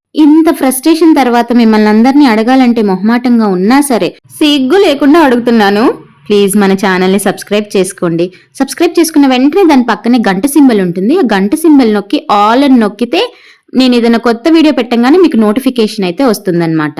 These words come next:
ఈ మధ్య మన వీడియోలు మీ అందరికి కొంచెం బాగానే నచ్చుతున్నట్లుంది. ఇంతకుముందు అప్పుడు ఎప్పుడో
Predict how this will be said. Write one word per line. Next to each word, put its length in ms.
ఈ 80
మధ్య 300
మన 180
వీడియోలు 320
మీ 120
అందరికి 280
కొంచెం 300
బాగానే 300
నచ్చుతున్నట్లుంది. 1040
ఇంతకుముందు 460
అప్పుడు 180
ఎప్పుడో 520